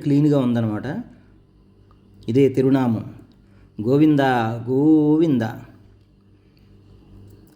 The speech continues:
స్వామివారు శంకుచక్రాలు, అలాగే చూశారు కదా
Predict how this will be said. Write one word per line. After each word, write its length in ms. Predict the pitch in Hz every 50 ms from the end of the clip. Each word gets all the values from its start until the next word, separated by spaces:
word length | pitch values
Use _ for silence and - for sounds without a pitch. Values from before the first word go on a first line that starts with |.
| - -
స్వామివారు 520 | - 131 123 139 151 160 160 156 147 - - -
శంకుచక్రాలు, 760 | 135 135 135 156 151 165 147 - - 139 135 131 127 143 180 240 240 - - - - _ _ _ - - - _ _ _ _ -
అలాగే 340 | 107 117 123 127 135 127 113 107 - 117 123
చూశారు 300 | 127 117 131 139 135 131
కదా 180 | 131 120 139 170